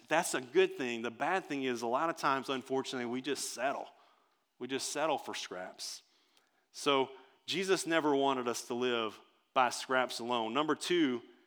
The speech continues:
a lifestyle of scraps will leave you starving or satisfied. Think about this in terms of a diet.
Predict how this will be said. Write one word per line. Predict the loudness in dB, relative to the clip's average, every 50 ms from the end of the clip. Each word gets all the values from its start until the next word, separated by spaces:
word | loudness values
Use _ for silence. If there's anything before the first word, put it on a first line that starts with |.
| _ _ _ _ _ -14 -4
a | -2 0
lifestyle | 2 4 4 4 4 2 2 4 6 6 8 6 6
of | 4 0
scraps | -4 -4 2 4 4 4 4 2 0 -4 -4
will | -2 0
leave | 0 0 0 0
you | -2 -4
starving | -4 -4 -4 -2 2 4 6 6 4 4 2 0 -2 -2 -4 -8 -12 -18 -20 _ _ _ _ _
or | -6 -6
satisfied. | -4 -2 0 0 2 2 0 -2 -4 -6 -6 -6 -6 -6 -8 -12 -16 -20 _ _ _ _ _ _ _ _ _ _ _ _ 8
Think | 10 10 12
about | 12 10 10 8
this | 6 2 0
in | 0 0
terms | 0 0 0 0 0 -2
of | -4
a | -2
diet. | 4 6 8 8 8 6 2